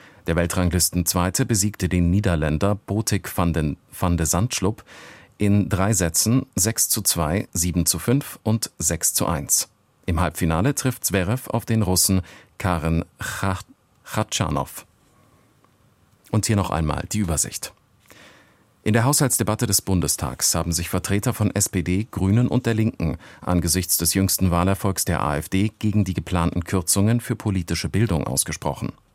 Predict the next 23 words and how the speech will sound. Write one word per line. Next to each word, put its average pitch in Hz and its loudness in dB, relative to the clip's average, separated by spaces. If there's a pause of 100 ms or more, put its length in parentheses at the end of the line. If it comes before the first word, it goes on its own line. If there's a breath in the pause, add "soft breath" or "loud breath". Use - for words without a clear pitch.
(480 loud breath)
Die 85 -2
Generalsanierung 98 4
wichtiger 87 0
Strecken 123 0
wird 113 -2
nach 101 2
Angaben 90 2
der 85 2
Deutschen 80 0
Bahn 85 2 (260 loud breath)
länger 95 4
dauern 80 2
als - 0
derzeit 71 -4
geplant. - -4 (800 loud breath)
Der - -2
Präsident 90 2
der 85 0
Vereinigten 82 0
Arabischen 80 0
Emirate, 80 0 (140)
Al 87 0
Nahyan, 80 2